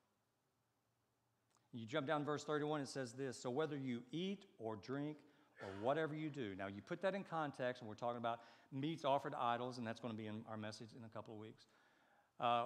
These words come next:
what can we do? What can't we do? What are we allowed to do? What are we not allowed to do? And we'll talk about that. But, but go down to verse thirty-one, it says, "So whether you eat or drink or whatever you do." Quiz,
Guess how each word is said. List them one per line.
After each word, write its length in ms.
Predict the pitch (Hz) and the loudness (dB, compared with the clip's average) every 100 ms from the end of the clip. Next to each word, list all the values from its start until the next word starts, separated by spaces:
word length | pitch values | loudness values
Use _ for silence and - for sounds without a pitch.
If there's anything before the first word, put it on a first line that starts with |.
| 117 | 4
what 180 | 143 151 | 4 4
can 180 | 170 170 | 4 2
we 80 | 156 | 2
do? 220 | 147 151 | 2 2
What 240 | 143 135 | 4 2
can't 200 | - 156 | 2 -2
we 80 | 139 | 0
do? 240 | 127 127 127 | 0 0 2
What 200 | 143 143 | 4 4
are 60 | |
we 120 | 131 | 4
allowed 280 | 120 135 147 127 | 4 6 4 4
to 60 | |
do? 200 | 127 143 | 0 0
What 100 | 135 | 2
are 80 | 127 | 0
we 140 | 120 - 135 | -2 -6 -8
not 200 | 139 139 | 2 4
allowed 320 | 139 123 117 104 | 6 4 2 -2
to 100 | 110 | -6
do? 180 | 113 113 - - | -6 -8 -16 -8
And 80 | 123 | -6
we'll 80 | 123 | 0
talk 260 | 151 147 | 2 2
about 240 | 117 107 110 | 2 -2 0
that. 180 | 101 104 | -6 -6
But, 120 | 131 - - 131 | -10 -12 -10 -8
but 200 | 143 131 | -6 0
go 120 | 175 | 2
down 160 | 196 | 2
to 60 | 170 | 2
verse 200 | 165 151 | 0 2
thirty-one, 360 | 160 151 151 143 | 2 2 2 0
it 60 | |
says, 200 | - 123 | -2 -4
"So 140 | - 127 | -2 0
whether 300 | 135 170 139 | 2 2 0
you 160 | 123 127 | -2 0
eat 320 | 156 196 190 - - - | 0 0 -4 -14 -16 -2
or 200 | 127 127 | 0 0
drink 460 | 104 151 170 175 - - | 0 0 0 -2 -6 -4
or 500 | 139 143 156 151 151 151 - - _ _ _ _ _ _ _ - - | 2 6 8 6 4 -2 -16 -20 _ _ _ _ _ _ _ -20 4
whatever 840 | 143 170 185 - - 160 247 220 180 | 10 10 8 -6 6 12 12 12 6
you 200 | 147 117 | 4 0
do." 220 | 107 95 - - _ _ _ _ _ _ _ - - - | 0 -4 -10 -20 _ _ _ _ _ _ _ -20 -20 -4
Quiz, 400 | - 214 180 143 | 6 10 10 8